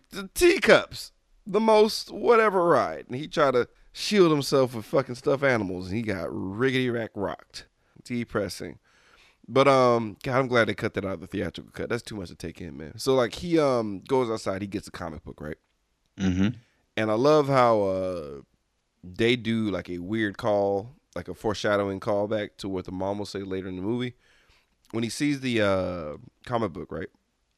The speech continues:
Speaker 2: Mm-hmm.
Speaker 1: It's upside down. And when he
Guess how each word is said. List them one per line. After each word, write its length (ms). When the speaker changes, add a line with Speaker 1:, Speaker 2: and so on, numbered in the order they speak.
Speaker 2:
Mm-hmm. 320
Speaker 1:
It's 140
upside 320
down. 300
And 100
when 120
he 340